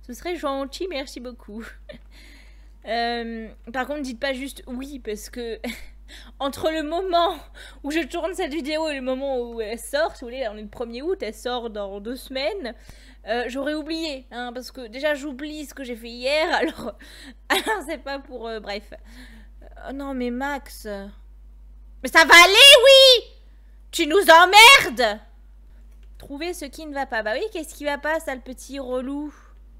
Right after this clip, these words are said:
Oui, alors je, je suis en train de me dire, je fais du sport à Pierre alors qu'il est enceinte. Le pauvre. Bon, l'avantage, c'est que, euh, c'est qu'on en aura qu'un,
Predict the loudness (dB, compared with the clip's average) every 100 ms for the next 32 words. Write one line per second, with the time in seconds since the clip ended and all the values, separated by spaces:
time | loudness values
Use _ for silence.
0 | -20 -20 -20 -20 -20 -20 -18 -6 -2 -2
1 | -2 -12 -12 -10 -10 -10 -12 -8 -8 -8
2 | -10 -12 -14 -16 -8 -6 -4 -4 -4 -6
3 | -4 -6 -10 -12 -10 -12 -12 -14 -16 -16
4 | -18 -20 -20 -20 -20 -20 -20 -20 -20 -18
5 | -18 -20 -18 -8 -8 -8 -8 -8 -8 -10
6 | -14 -18 -20 -20 -20 -20 -20 -20 -20 -20
7 | -20 -20 -20 -4 -2 -2 -4 -2 -2 -4
8 | -10 -12 -10 -6 -2 -2 -2 -4 -6 -10
9 | -12 -12 -10 -8 -6 -4 -4 -6 -10 -10